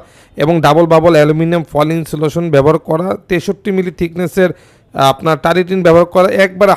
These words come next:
হাই কোয়ালিটির যত ধরনের জিনিস আছে সবগুলো কিন্তু এই বাড়িটিতে কিন্তু ব্যবহার করা হয়েছে। মিনাসুদ্দিন ভাই কিন্তু সম্পূর্ণ কাজগুলো আমাদের এক্সপার্ট কারিগর দ্বারা করিয়ে নিয়েছে অ্যাঙ্গেল সহ এবং টিনগুলো আমরা ডেলিভারি করে দিয়েছি। কারো এরকম এক্সপার্ট কারিগর অথবা এ-,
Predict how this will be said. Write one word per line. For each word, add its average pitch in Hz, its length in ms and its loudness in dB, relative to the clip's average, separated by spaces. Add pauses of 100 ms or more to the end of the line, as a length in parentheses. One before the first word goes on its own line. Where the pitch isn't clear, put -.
হাই 160 200 -2
কোয়ালিটির 214 720 0
যত 170 260 0 (160)
ধরনের 185 440 4
জিনিস 151 320 -2
আছে 165 220 -2
সবগুলো 165 460 -4
কিন্তু 160 220 -6
এই 139 60 0
বাড়িটিতে 143 720 -2
কিন্তু 185 260 -4
ব্যবহার 139 280 0
করা 165 220 -4
হয়েছে। 139 360 -4 (440)
মিনাসুদ্দিন 170 580 -4
ভাই 165 120 -2
কিন্তু 175 180 -8
সম্পূর্ণ 165 480 -6 (360)
কাজগুলো 156 480 -2
আমাদের 151 260 -2
এক্সপার্ট - 300 -10
কারিগর 165 300 -2
দ্বারা 170 200 0
করিয়ে 170 280 -2
নিয়েছে 175 340 -4
অ্যাঙ্গেল 160 260 -2
সহ 180 280 -2
এবং 151 260 -4
টিনগুলো 156 420 -6
আমরা 151 220 -2
ডেলিভারি 127 340 -2
করে 185 220 -2
দিয়েছি। 135 320 -4 (480)
কারো 170 200 2
এরকম 208 400 4
এক্সপার্ট 196 400 -2 (100)
কারিগর 180 460 2
অথবা 165 380 2
এ-, 170 140 -4